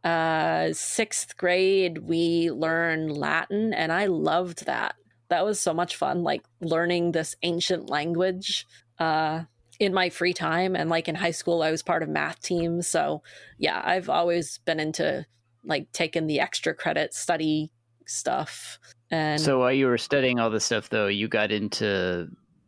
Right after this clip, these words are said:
Speaker 2: Christianity, came into play into that somehow.
Speaker 1: Yeah. Um, I, you know, like, one of the classes I had to take for my major was I had to take one class on Christianity. Uh, and I think it was, like,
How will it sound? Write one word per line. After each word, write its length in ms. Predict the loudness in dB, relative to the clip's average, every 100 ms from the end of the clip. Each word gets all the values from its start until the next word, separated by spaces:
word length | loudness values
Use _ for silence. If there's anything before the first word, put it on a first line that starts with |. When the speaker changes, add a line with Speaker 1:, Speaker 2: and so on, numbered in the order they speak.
| -4
Speaker 2:
Christianity, 540 | -2 2 2 2 0
came 200 | 0 0
into 140 | 0 -2
play 260 | 0 2
into 220 | 0 0
that 180 | 0 0
somehow. 420 | -2 -2 -2 -4 -4 -2
Speaker 1:
Yeah. 220 | -2 -4 -8 -2
Um, 840 | 2 4 4 2 2 2 0 -2 -6 _ _ _ -2
I, 680 | 2 4 4 4 4 2 2
you 100 | 0
know, 120 | 2
like, 160 | 2 2
one 160 | 0 0
of 60 |
the 60 | 0
classes 400 | 0 0 0 0
I 80 | 0
had 360 | 2 0 0
to 80 | -4
take 360 | -2 -2 -2 -6
for 420 | -4 0 2 2
my 720 | 0 0 2 2 0 -2 -4 -8 _ _ 0
major 600 | 2 2 2 2 2 0
was 400 | 0 2 2 2
I 60 |
had 120 | 0 0
to 60 |
take 200 | 0 -2
one 260 | 0 -2 -2
class 400 | 0 0 0 -2
on 160 | -4 -2
Christianity. 880 | -4 -4 -2 -2 -2 -4 -6 -6 -10 -10
Uh, 220 | -4 -2 -2
and 100 | -2
I 80 | -2
think 220 | -2 0
it 80 | 0
was, 200 | 0 0
like, 280 | 0 -2